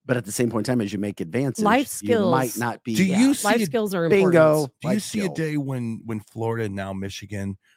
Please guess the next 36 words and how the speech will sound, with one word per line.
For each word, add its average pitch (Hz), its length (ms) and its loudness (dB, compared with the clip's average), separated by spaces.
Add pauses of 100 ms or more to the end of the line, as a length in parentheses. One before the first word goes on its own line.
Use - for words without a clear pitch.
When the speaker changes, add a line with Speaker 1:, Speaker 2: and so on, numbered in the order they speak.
Speaker 3:
or 113 120 2
whoever 156 360 0
it 117 80 -4 (180)
says, 104 380 -6 (400)
"We 147 160 2
value 117 520 -2
our 95 120 -6
kids' 98 300 -6
education. 92 560 -6
We're 90 60 -6
getting 95 260 -6
rid 95 100 -4
of 92 120 -8
this, 90 260 -10
uh, 87 180 -8
C 101 320 -8
R, 92 280 -6
C - 280 -10
T 90 220 -14
R, 87 200 -8
or 92 140 -6
C - 160 -4
R 101 100 0
T 95 220 -8
stuff 87 260 -8
out 92 120 -8
of 87 40 -8
our 90 120 -6
schools, 95 360 -6
or, 107 200 -4
or 156 160 2
anything 160 320 0
is 101 100 -2
bad 95 300 -2
and 95 120 -6
detrimental. 92 560 -6